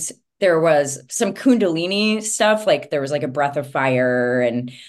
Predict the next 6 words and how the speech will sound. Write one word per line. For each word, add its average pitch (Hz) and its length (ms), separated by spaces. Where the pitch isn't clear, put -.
um, 127 720
something 147 520
else 131 360
in 135 160
there. 123 500
But, 156 340